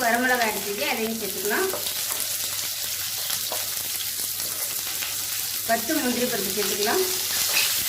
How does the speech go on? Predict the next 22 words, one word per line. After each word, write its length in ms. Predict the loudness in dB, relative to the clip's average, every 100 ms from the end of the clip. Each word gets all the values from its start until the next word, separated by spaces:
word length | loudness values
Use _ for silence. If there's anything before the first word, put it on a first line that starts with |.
| 0 2 2 2 0 0 0 0 0 0 0 0 -2 -2 -4 -4 -6 -6 -6 -6 -6 -2 -2
மீடியம் 360 | 2 2 2 2
சைஸா 260 | 2 2 2
ரெண்டு 180 | 2 0
தக்காளி 400 | 0 2 4 4 4
நறுக்கி 260 | 4 4 4
வச்சதை 280 | 4 4 4 4
சேர்த்துக்கலாம். 500 | 4 4 4 6 6 6 4 4 4 4 4 4 4 4 4 4 4 4 4 4 4 4 2 2 0 -2 -2 -2 -2 0
நான் 160 | 2 2
இன்னைக்கு 240 | 2 2 2
சின்ன 140 | 4 4
வெங்காயம் 300 | 2 4 4 4
எடுத்திருக்கேன். 480 | 2 2 2 6 6 4
சின்ன 140 | 2 2
வெங்காயம் 340 | 4 2 2
சேர்த்தோம்னா 420 | 0 0 2 4 6 6
டேஸ்ட் 340 | 4 2 0
வந்து 160 | 0 2 2
நல்லா 220 | 4 4
இருக்கும். 300 | 4 2 2 2 0 0
அதுக்கு 200 | 0 2
பதிலா 240 | 2 4 4
பெரிய 180 | 2 4